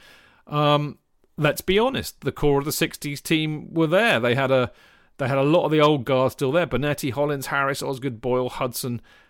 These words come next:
Houseman and Cook, uh, Webb, Dempsey, Baldwin. So the, the bulk of the squad was still there. Um, the interesting thing was that, uh, much of Sexton's plans, uh, involved Ian Hutchinson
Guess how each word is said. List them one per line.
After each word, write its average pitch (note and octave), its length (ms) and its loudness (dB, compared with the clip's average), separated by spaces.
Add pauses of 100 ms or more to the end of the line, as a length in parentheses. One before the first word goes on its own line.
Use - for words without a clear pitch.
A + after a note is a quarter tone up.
Houseman C3 500 -4
and A2+ 160 -6
Cook, - 400 -4 (480)
uh, A2 260 -4
Webb, B2 420 -2
Dempsey, C3 340 -2
Baldwin. B2 500 -2
So A#2 160 -4
the, A#2 160 -2
the A#2+ 160 -8
bulk E3 360 -2
of B2+ 80 -6
the A#2 60 -10
squad A#2+ 320 -4
was A2+ 120 -10
still A2+ 260 -4
there. A2 460 -4 (760)
Um, D#3+ 380 0
the F3+ 160 4
interesting G#3 380 0
thing D#3 260 0
was C#3 380 0
that, B2 240 -2 (120)
uh, C3+ 300 -4
much E3+ 580 -2
of C#3+ 320 -6 (420)
Sexton's C3 580 -4
plans, A2 800 -4 (500)
uh, C3 240 0
involved C3 640 2
Ian C#3+ 220 0
Hutchinson G#2 800 -6